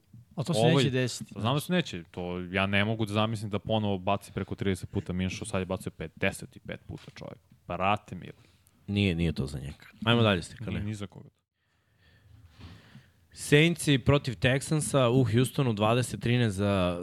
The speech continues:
Speaker 3: eh, Saintse, Stroud bacio
Speaker 1: Za
Speaker 3: prvi,
Speaker 1: Texanse.
Speaker 3: za Texanse Stroud bacio prvi interception, a Saintsi
Speaker 2: Mhm.
Speaker 3: razočarali ofanzivno, još jedna utakmica ispod dvadeset poena za njih.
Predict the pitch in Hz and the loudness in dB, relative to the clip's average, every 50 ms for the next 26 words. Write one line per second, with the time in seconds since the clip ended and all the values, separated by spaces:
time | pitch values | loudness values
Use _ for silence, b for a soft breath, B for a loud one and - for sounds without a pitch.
0 | 98 101 98 90 - - 113 117 123 131 - - 120 110 98 - - 107 101 101 | -4 -2 -2 -2 2 2 4 4 2 2 -2 -2 -2 0 0 0 2 4 4 4
1 | 101 95 98 95 131 120 135 135 123 117 110 107 104 131 - - - 123 110 123 | 6 4 4 2 4 4 6 6 8 8 6 6 6 4 2 2 2 4 6 6
2 | 113 - 127 110 - 131 117 - 107 101 - 120 113 107 98 98 101 - - 101 | 6 4 2 0 0 -2 -6 -6 -8 -4 0 2 2 4 4 2 0 0 -2 -2
3 | - - 107 98 98 95 - 90 - - 107 107 - - 101 95 92 - - 98 | -2 0 0 0 -2 -4 -6 -6 -4 -2 -2 -2 -2 -4 -8 -10 -10 -8 -8 -8
4 | 98 101 98 - 117 110 104 101 98 98 98 95 92 90 - - - 73 76 90 | -8 -8 -8 -10 -12 -10 -8 -6 -6 -6 -6 -8 -10 -12 -14 -16 -18 -18 -10 -6
5 | 95 92 87 90 - - 92 90 92 92 90 87 85 85 82 82 - 95 95 95 | -4 -4 -4 -4 -4 -2 0 0 2 0 0 -2 -2 -4 -6 -6 -8 -10 -10 -10
6 | 104 104 107 107 - 110 120 107 95 90 - - 90 85 82 80 - - 87 - | -10 -10 -12 -12 -14 -14 -14 -12 -10 -8 -6 -6 -4 -4 -4 -4 -6 -6 -8 -8
7 | - 82 80 - 92 87 - - 85 82 78 87 85 82 78 - - - 80 78 | -8 -10 -6 -4 -4 -4 -4 -6 -8 -4 -2 -2 -2 -4 -4 -8 -8 -8 -8 -6
8 | 76 76 76 73 73 76 85 95 104 - - | -6 -8 -10 -10 -10 -10 -10 -12 -12 -14 -16